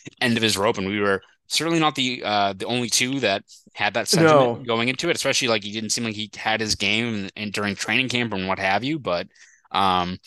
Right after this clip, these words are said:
Speaker 1: having a guy like Foligno further down that lineup, even if he wasn't producing at this clip, has value for a team that's veteran heavy, bought in, is, you know, fighting for one common goal.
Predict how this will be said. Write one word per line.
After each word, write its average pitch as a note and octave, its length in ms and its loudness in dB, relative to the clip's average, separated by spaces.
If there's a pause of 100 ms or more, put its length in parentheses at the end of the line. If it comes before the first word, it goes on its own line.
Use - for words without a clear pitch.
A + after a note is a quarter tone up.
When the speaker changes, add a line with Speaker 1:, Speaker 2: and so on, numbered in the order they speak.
(400)
Speaker 1:
having C3 200 0
a - 20 -2
guy C#3+ 100 2
like C#3 140 2
Foligno A#2+ 360 0
further G#2 240 -4
down G#2+ 180 0
that G2 140 0
lineup, F#2 440 -2
even A2+ 240 -2
if G#2+ 80 -2
he G2+ 80 -6
wasn't F#2+ 500 0 (360)
producing A2+ 400 0
at F2 120 -6
this G2 160 -4
clip, C#3 280 -2 (300)
has A2+ 220 -2
value G2+ 380 2
for G#2+ 120 -4
a F#2+ 80 -8
team G2+ 260 -2
that's F#2+ 180 -6
veteran G2+ 320 -2
heavy, G2 360 0
bought F#2+ 280 2
in, G2 400 -4
is, F#2 240 -6
you F2 80 -4
know, E2+ 80 -4
fighting F#2+ 360 -2
for F#2+ 100 -10
one F2+ 200 -2
common F2+ 360 -4
goal. F#2+ 300 -4